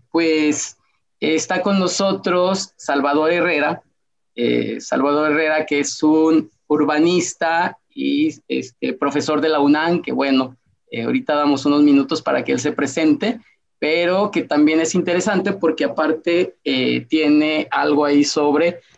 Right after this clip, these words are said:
arquitectura del paisaje, ¿no? Es decir, este, no solo es construir edificios o caminos o carreteras, sino hay que integrarlos a, a nuestro lugar,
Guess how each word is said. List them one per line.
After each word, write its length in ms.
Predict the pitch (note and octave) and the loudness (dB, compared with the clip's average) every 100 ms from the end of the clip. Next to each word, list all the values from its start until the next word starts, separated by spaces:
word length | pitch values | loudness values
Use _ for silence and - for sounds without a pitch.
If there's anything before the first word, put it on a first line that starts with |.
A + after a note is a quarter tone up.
| _ | _
arquitectura 600 | C#3 C#3 C#3+ D3 - D#3+ | -4 -2 0 -2 0 0
del 120 | D3 C3+ | 0 -2
paisaje, 480 | A#2 A#2 A#2 - | -2 -2 -6 -6
¿no? 260 | A2 E3+ F#3+ | -4 -2 -2
Es 140 | C3 | -2
decir, 640 | C3+ D3 - D#3 D#3+ D#3 _ | 0 -2 0 0 0 -2 _
este, 680 | - A#2+ A#2 - - A2 G#2+ | -6 -6 -6 -14 -12 -10 -6
no 140 | B2 D3+ | -4 0
solo 240 | E3+ E3 | 2 0
es 80 | E3 | 0
construir 760 | E3+ D3+ - D3 D3+ E3+ D#3 - _ _ _ - | -2 -2 0 0 2 0 -2 -6 _ _ _ -4
edificios 1120 | C#3+ D3 D3 G3+ G#3+ - G#3 G#3+ A3+ A3+ E3 | 0 2 0 0 -2 0 0 2 0 0 2
o 340 | D3+ C#3+ C#3 | 2 4 2
caminos 600 | C#3+ C#3 D#3+ F#3 G3+ G3 | 0 2 4 4 0 -2
o 80 | D#3 | -4
carreteras, 680 | C3 B2+ B2 D3 D#3 G3 F#3+ | -2 -4 -2 0 0 -2 -2
sino 420 | C#3+ C#3 C#3+ D3 | -2 0 0 0
hay 200 | D3 - | -2 -2
que 340 | F3+ A3+ A3+ _ _ | -2 -2 -4 _ _
integrarlos 960 | D#3+ D#3 C#3+ D3 D#3+ E3 F3 E3 F3 - | 0 0 2 0 2 2 2 2 0 0
a, 360 | C3 B2 A#2+ | -2 0 0
a 160 | A#2+ B2 | 0 0
nuestro 320 | C#3 C#3 D3+ | 0 0 0
lugar, 460 | D3 D3 D#3 D3+ | 2 2 0 -4